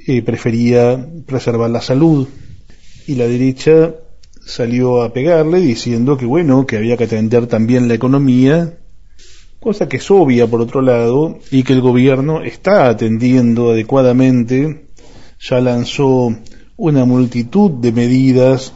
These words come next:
tanto de contención social como de, mm, digamos, de sostenimiento del nivel de actividad, de financiación, eh, a las empresas, etcétera.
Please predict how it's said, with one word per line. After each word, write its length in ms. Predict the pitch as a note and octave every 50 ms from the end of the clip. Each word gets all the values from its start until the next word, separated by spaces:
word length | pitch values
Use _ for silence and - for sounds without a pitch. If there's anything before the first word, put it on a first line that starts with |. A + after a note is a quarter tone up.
| - - - - -
tanto 360 | B2+ B2 C3 B2+ B2+ C3+ B2
de 140 | A#2+ A#2 A2+
contención 720 | - A#2+ A#2 A2+ A2 B2 A#2 A2+ A2+ - C3+ C3 C3 B2+
social 720 | - B2+ - - - B2+ B2+ B2 B2 A#2+ B2 C3+ C#3+ C#3 - - - - - - - - - - - - - - -
como 420 | - C#3 B2 A#2+ A#2+ A#2+ A#2 A2+
de, 320 | A2+ A2+ A2+ A2+ A2+ G#2+ A2 - - - - -
mm, 300 | C3 A#2+ A2 G#2+ G#2 G#2
digamos, 360 | G#2 G#2+ A2 A#2 A#2+ A#2+ G#2 A#2
de 80 | A2+
sostenimiento 880 | - - A2+ - - A#2+ A#2 A#2 A#2 A#2+ C3+ C#3+ D3+ D3 C#3+ B2+ A#2+ A#2
del 140 | A2+ A2+ A2
nivel 300 | A2+ A#2 A#2+ A#2+ B2 A#2
de 80 | A#2
actividad, 720 | A2 - - B2 A2+ A2+ A#2 C3 C#3 D3+ D#3 D#3 D3+ D3 C3
de 120 | B2+ A#2+
financiación, 1300 | - - B2 A#2 A2 A2 A2+ A2+ - - B2 A2 - - - B2+ B2+ C3 B2+ B2+ B2 A#2+ A#2 A2 G#2+ A2 - - - - - - - - - - -
eh, 340 | A3+ E3 C3+ A#2+ A2+ - -
a 80 | B2+ A#2
las 180 | A#2 A#2 -
empresas, 680 | A#2+ A2+ G#2+ A2 C#3 C#3+ D3+ D3 C#3+ C3 - B2 G#2 A#2+
etcétera. 760 | A#2 A2+ - - G3 F#3 D#3+ A#2+ A2+ A2 G#2+ G#2+ - -